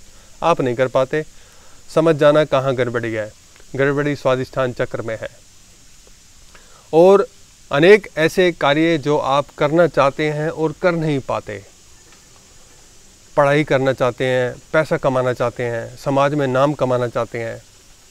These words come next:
हैं, और अच्छा business हो ऐसा चाहते हैं, हो नहीं पा रहा है कुछ भी। निराशा बनी हुई है जीवन में, निराशा, निराशा, निराशा हर बात में। बिना किसी बात पे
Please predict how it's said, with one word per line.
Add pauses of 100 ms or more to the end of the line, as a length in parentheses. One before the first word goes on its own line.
(140)
हैं,
और (720)
अच्छा
business
हो
ऐसा
चाहते
हैं, (1500)
हो
नहीं
पा
रहा
है
कुछ
भी। (1160)
निराशा
बनी
हुई
है
जीवन
में, (280)
निराशा,
निराशा,
निराशा (360)
हर
बात
में। (480)
बिना
किसी
बात
पे